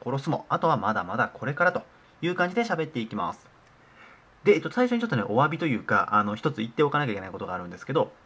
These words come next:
ちょっと今回ですね、声を張れない状況で今撮影をしているので、あの、ビデオにすごい、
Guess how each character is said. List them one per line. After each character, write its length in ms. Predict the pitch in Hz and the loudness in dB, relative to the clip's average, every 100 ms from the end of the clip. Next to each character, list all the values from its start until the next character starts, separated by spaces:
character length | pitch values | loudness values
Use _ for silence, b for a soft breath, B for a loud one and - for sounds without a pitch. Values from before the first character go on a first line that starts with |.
| - | -10
ち 80 | - | -6
ょ 20 | |
っ 20 | 269 | -4
と 100 | 226 | 2
今 200 | 226 208 | 2 2
回 120 | 110 | -2
で 80 | 104 | -4
す 80 | |
ね、 120 | 104 - | -8 -4
声 320 | - 262 175 | 4 4 4
を 160 | 101 - | 0 -4
張 220 | - - | -6 -4
れ 120 | 175 | 0
な 120 | 202 214 | 2 2
い 80 | |
状 140 | 160 151 | 2 0
況 280 | 160 170 156 | 0 2 4
で 140 | 147 | 4
今 120 | 135 | 0
撮 240 | 107 110 - | -2 -6 -2
影 160 | 127 | 0
を 100 | 135 | 0
し 80 | 139 | -2
て 140 | - 190 | -4 -4
い 40 | |
る 120 | 180 | -4
の 100 | 95 | -4
で、 300 | 104 113 101 - B B B | -2 -2 -4 -10 B B B
あ 120 | 139 | 4
の、 140 | 135 127 - | 4 0 -2
ビ 140 | 180 | 2
デ 80 | 240 | 4
オ 80 | 123 | 4
に 100 | 101 | 0
す 140 | - 165 | -2 0
ご 80 | |
い、 100 | - | 0